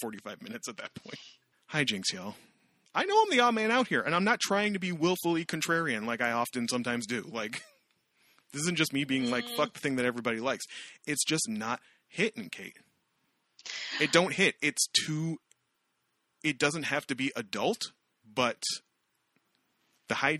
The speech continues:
Speaker 1: the hijink to development ratio is not high enough for me.
Speaker 2: Looking
Speaker 1: Zuko
Speaker 2: forward to next year. <laughs>
Speaker 1: Oh, I looked at some of the synopses and was like, "Can I, can I just fast burn this? Like, is there?" <laughs> And the next episode is, like, clearly,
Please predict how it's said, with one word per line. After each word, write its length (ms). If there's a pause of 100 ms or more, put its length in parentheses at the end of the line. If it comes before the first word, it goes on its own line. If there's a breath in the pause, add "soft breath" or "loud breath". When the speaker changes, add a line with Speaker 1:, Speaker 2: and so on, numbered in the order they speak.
(160)
Speaker 1:
the 100
hijink 440
to 80
development 540
ratio 340
is 100
not 180
high 120
enough 220
for 80
me. 160 (440)
Speaker 2:
Looking 200
Speaker 1:
Zuko 60
Speaker 2:
forward 280
to 120 (180)
next 260
year. 800
<laughs> 0 (1300 loud breath)
Speaker 1:
Oh, 180
I 100
looked 300
at 100
some 140
of 60
the 60
synopses 520
and 60
was 60
like, 120
"Can 100
I, 80
can 100
I 80
just 280
fast 280
burn 260
this? 280
Like, 200
is 80
there?" 180
<laughs> 60 (1160 loud breath)
And 120
the 40
next 240
episode 380
is, 100
like, 200
clearly, 640